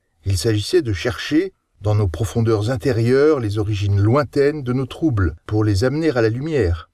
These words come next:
cette démarche étant réputée nous libérer. Ce processus est même devenu un lieu commun des scénarios cinématographiques,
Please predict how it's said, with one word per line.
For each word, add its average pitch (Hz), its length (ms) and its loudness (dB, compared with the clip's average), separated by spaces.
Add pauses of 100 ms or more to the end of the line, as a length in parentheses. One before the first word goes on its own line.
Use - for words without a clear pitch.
(120)
cette 92 280 -4
démarche 131 640 -4 (140)
étant 117 260 0
réputée 117 460 -2
nous 110 160 0
libérer. 104 640 -2 (560)
Ce - 120 -12
processus 107 540 -4
est 117 60 0
même 120 200 2
devenu 117 460 0
un 107 100 2
lieu 113 220 2
commun 131 400 -2
des 107 140 -4
scénarios 107 500 0
cinématographiques, 92 1000 -2